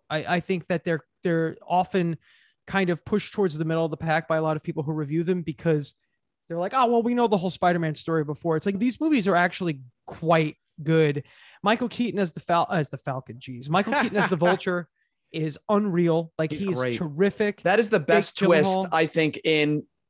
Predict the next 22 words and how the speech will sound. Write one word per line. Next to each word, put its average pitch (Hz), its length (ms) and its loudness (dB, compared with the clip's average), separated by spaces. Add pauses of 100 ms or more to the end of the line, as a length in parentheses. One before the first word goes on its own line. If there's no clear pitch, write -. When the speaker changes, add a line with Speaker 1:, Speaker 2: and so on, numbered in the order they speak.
(120)
Speaker 2:
any 170 260 4
M 160 160 2
C 165 180 0
U 156 80 6
movie, 143 340 4
no 151 340 2
one 156 240 2
saw 143 260 2
that 127 220 0
coming. 110 340 -2
Speaker 1:
It's 220 140 -4
like 294 160 0
the 254 80 0
only, 262 340 2
I 214 120 4
will 240 120 2
t-, 240 160 -10
I'll 214 240 4
give 196 160 -2
you 202 80 -2
this 175 240 -4
much. 123 400 -12